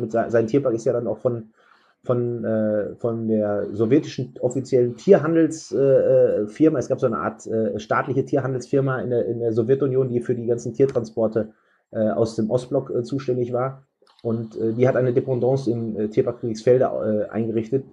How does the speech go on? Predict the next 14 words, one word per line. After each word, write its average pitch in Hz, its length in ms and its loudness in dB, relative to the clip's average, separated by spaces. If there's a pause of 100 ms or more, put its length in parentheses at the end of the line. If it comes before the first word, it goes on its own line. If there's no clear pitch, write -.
(240)
über 117 220 4
die 131 160 0
dann 123 160 4
alle 127 340 2
Tiertransporte 123 800 0
nach 110 280 -6 (100)
Westeuropa, 107 800 4
äh, 101 140 -4
geschickt 101 380 -8
wurden. 110 280 -2 (720)
Und 113 300 -4
so 117 180 4
war 117 120 4
natürlich 120 520 -2